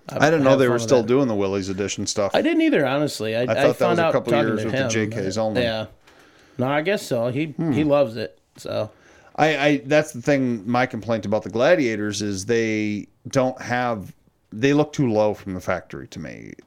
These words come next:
Speaker 1: I, I think they need larger tires. Uh,
Speaker 2: Yeah.
Speaker 1: they, they look a lot better. I saw one the other day go by my work site, and it was running probably about a thirty-five on it
Speaker 2: Mm-hmm.
Speaker 1: with maybe a three-inch lift.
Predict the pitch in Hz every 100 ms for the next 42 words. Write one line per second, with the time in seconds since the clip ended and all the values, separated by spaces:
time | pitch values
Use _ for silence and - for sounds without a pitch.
0 | - 110 80 107 127 113 110 113 101 101
1 | 95 101 92 98 107 113 110 101 82 147
2 | 143 117 117 110 104 101 - _ - _
3 | 90 107 123 117 113 143 143 139 123 113
4 | 104 117 110 104 101 139 135 123 117 113
5 | 110 110 113 104 104 104 98 95 110 110
6 | - 107 104 - _ - - _ - 113
7 | 107 107 107 117 110 101 107 113 110 107
8 | 104 - _ - - 139 113 123 117 113
9 | 107 107 110 127 131 135 - 123 120 117
10 | 113 123 120 - 143 127 123 127 120 -
11 | 127 123 117 - 113 120